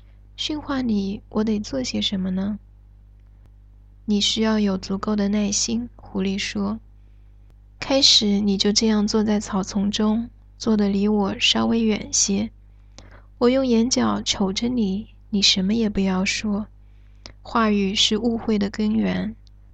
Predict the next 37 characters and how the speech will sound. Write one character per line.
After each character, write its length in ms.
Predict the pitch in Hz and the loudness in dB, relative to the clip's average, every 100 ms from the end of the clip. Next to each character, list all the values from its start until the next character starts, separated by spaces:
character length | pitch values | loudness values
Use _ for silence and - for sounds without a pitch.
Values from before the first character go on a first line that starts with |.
| - | -8
但 180 | - 220 | 0 4
是 480 | - - 208 196 226 - - | 4 4 2 0 -4 -10 -14
每 160 | - 190 | -2 -2
天 480 | 202 - 226 226 254 - - - - - - | -2 -4 0 0 -4 -12 -20 -20 -20 -20 -4
你 100 | 220 | -4
都 160 | 208 226 | 0 2
要 180 | 226 214 | 2 0
做 280 | - 220 | 0 0
得 340 | 208 190 185 220 - | 0 0 -2 -6 -10
靠 200 | - 233 | -6 -2
我 180 | 208 190 | 0 -2
更 240 | 208 208 | -2 -2
近 240 | 202 220 208 | -2 -2 -2
一 100 | 190 | -2
些。” 440 | - - 202 226 - - - - - - - - - - - - - - | -4 -6 -6 -10 -16 -20 -20 -20 -20 -20 -20 -20 -20 -20 -20 -20 -20 -16
第 140 | - 262 | -2 0
二 140 | 254 | 0
天， 420 | 247 - 240 262 | -2 -2 -2 -4
小 280 | 254 - 214 | -4 -2 0
王 180 | 202 208 | 0 0
子 220 | 220 208 | -2 0
又 160 | 226 254 | 0 2
来 240 | 208 196 | -2 -2
了。 280 | 190 196 220 - - - - - - - - - - - - - - - - | -4 -4 -6 -12 -20 -20 -20 -20 -20 -20 -20 -20 -20 -20 -20 -20 -20 -20 -6
“最 160 | 311 | -4
好 220 | 294 262 220 | -2 0 0
还 200 | 208 208 | 0 0
是 140 | 247 | 0
在 200 | 240 233 | 0 2
原 260 | 214 202 240 | 4 2 2
来 120 | 240 | 2
的 140 | 208 | 2
那 180 | 208 208 | 2 2
个 80 | 202 | 2
时 220 | 202 208 | 0 -2
间 260 | 202 208 208 | -2 0 0
来。” 360 | 190 190 214 | 0 -2 -6